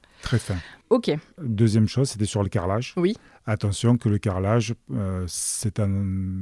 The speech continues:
Speaker 1: c'est un lieu où on peut consommer beaucoup de produits selon la largeur et la profondeur des joints.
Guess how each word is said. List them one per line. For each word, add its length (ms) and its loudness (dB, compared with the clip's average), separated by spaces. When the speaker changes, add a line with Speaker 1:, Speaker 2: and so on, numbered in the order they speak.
Speaker 1:
c'est 240 -6
un 40 2
lieu 160 6
où 100 8
on 60 8
peut 140 0
consommer 400 0
beaucoup 320 0
de 80 -4
produits 300 2
selon 280 0
la 140 0
largeur 480 2
et 40 2
la 80 -2
profondeur 480 -2
des 120 -2
joints. 200 -10